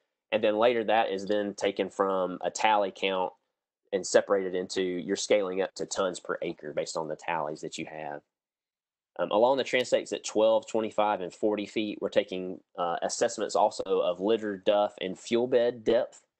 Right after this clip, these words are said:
Um, so then thinking about what is the depth of the litter, what is the depth of the duff, and then what is the, basically you can think of it as the depth or the height of any woody fuels that sit above that transect,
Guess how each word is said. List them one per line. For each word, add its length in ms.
Um, 260
so 120
then 260
thinking 300
about 420
what 100
is 100
the 120
depth 240
of 100
the 80
litter, 400
what 140
is 100
the 80
depth 320
of 140
the 80
duff, 420
and 160
then 220
what 180
is 140
the, 320
basically 540
you 80
can 120
think 100
of 120
it 40
as 140
the 80
depth 380
or 80
the 100
height 480
of 320
any 200
woody 340
fuels 480
that 160
sit 500
above 460
that 180
transect, 840